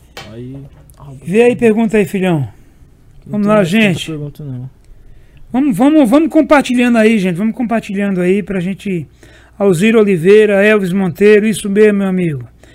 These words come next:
Speaker 2: Anderson Gonçalves, Lucinei Rodrigues, bota pra torar, Batoré.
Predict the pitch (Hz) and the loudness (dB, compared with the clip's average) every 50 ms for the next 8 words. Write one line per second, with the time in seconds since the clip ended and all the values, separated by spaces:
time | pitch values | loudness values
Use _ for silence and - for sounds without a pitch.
0 | - - - - - - _ _ - - 262 269 262 262 233 185 - 220 226 190 | -20 -20 -20 -20 -20 -20 _ _ -2 2 4 4 6 4 4 2 2 -2 -4 -2
1 | 220 208 175 135 - 208 220 233 233 233 220 190 202 185 135 - - - - _ | -2 -2 -2 -2 0 2 4 4 4 4 2 0 -2 -4 -4 -6 -12 -16 -20 _
2 | _ _ _ _ _ - _ _ _ _ _ _ _ _ _ - 185 190 226 247 | _ _ _ _ _ -20 _ _ _ _ _ _ _ _ _ -6 -2 0 0 0
3 | - - - 220 214 190 190 202 220 233 254 233 190 190 190 160 185 202 226 226 | 0 -2 -2 0 0 0 2 2 2 4 4 4 2 0 0 0 0 2 2 4
4 | 226 220 190 170 151 143 147 156 160 190 214 226 - - 185 - - 214 - - | 2 2 0 -2 -4 -6 -6 -6 -4 -2 -2 -2 -2 -6 -8 -2 -2 -2 -2 -2
5 | - - 226 214 196 190 196 214 214 214 208 190 190 185 - - 196 180 165 151 | -4 -2 0 2 4 4 6 6 6 6 4 2 0 -4 -6 -6 -6 -6 -4 -6
6 | 143 131 127 | -8 -10 -12